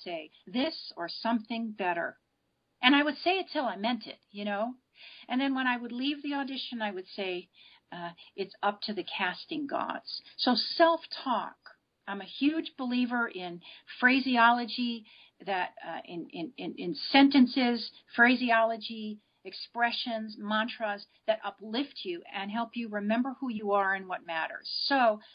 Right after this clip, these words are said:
I became a big advocate of working with affirmations at that time, or what I call power phrases. And I also, see, I went into that audition allowing myself to be fair game. Uh, I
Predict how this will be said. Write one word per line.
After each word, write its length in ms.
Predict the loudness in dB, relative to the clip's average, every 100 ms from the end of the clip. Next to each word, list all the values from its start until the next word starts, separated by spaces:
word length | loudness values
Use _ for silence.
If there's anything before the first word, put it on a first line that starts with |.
| _ -4
I 160 | -4
became 420 | -4 -8 -4 -4
a 40 | -4
big 200 | -6 -2
advocate 640 | 0 0 -4 -8 -6 -6 -4
of 160 | -6 -4
working 360 | -8 -6 -8
with 100 | -4
affirmations 760 | -2 -4 -6 -6 -4 -4 -2 -2
at 120 | -2
that 160 | -2 -4 -4
time, 300 | -6 -4 -8
or 120 | -6
what 140 | -2 -2
I 60 |
call 180 | -4 -8
power 360 | -4 0 0 -2 -6
phrases. 580 | -4 -4 -8 -10 -12 -16 _ -20 -16 -14 -14 -16 -6 2
And 280 | 6 6 4
I 160 | 2 2
also, 680 | 2 0 0 2 2 2 -2 _ -20 -18 -12
see, 140 | -4 0
I 180 | 0 0
went 180 | -2
into 240 | -4 -4 -2
that 280 | 0 0 -2 -6
audition 720 | -6 -4 -4 -2 -2 -2 -6 _ _ _ _ _ _ -12 -2
allowing 480 | 0 2 4 4 4
myself 460 | 0 0 -2 -2 -6
to 60 | -14
be 400 | -10 -8 -8 -12 _ _ _ _ 2
fair 200 | 4 4
game. 460 | 2 -2 -4 -10 -16 _ -20 -20 -20 _ -2
Uh, 280 | 0 0 -2
I 480 | 0 2 4 2